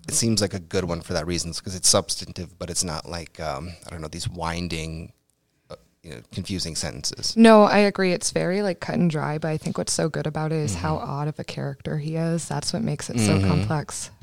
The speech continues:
Speaker 2: for such a short story.
Speaker 1: Right.
Speaker 2: So, a
Speaker 1: Well,
Speaker 2: lot to talk about.
Speaker 1: For sure. I,
Speaker 2: Yeah.
Speaker 1: when I was just graduated and I was out in Virginia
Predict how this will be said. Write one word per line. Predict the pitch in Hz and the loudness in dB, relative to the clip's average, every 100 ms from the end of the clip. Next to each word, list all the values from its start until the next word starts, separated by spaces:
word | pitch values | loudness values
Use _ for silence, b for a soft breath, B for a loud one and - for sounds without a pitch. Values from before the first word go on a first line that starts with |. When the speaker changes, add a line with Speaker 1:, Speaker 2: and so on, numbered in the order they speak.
| - | -8
Speaker 2:
for | 160 | -6
such | 151 139 139 147 | -4 -4 -2 -2
a | |
short | 131 - 123 | -2 -4 -2
story. | - - 131 139 143 147 b b - | -2 -2 -4 -4 -4 -6 b b -2
Speaker 1:
Right. | 95 98 156 | 2 4 4
Speaker 2:
So, | 147 | 2
a | 147 - _ 208 | 0 -4 _ 2
Speaker 1:
Well, | |
Speaker 2:
lot | 202 190 | 4 4
to | 180 | 0
talk | 165 - | -2 -4
about. | - 143 139 - - _ - | -6 -6 -6 -10 -20 _ -10
Speaker 1:
For | 85 | -4
sure. | - 220 - | 0 2 2
I, | 104 202 | 2 -2
Speaker 2:
Yeah. | 175 - - | -8 -20 -20
Speaker 1:
when | - 101 | -6 0
I | 104 | 2
was | 98 - - _ _ | 2 2 -2 _ _
just | - 104 - | -4 -2 0
graduated | 92 92 92 85 80 | 0 0 0 -2 -2
and | 82 | -4
I | 80 - | -6 -8
was | 90 90 | -6 -4
out | 80 | -4
in | 78 | -6
Virginia | 82 92 90 87 80 | -4 -2 -2 -2 -2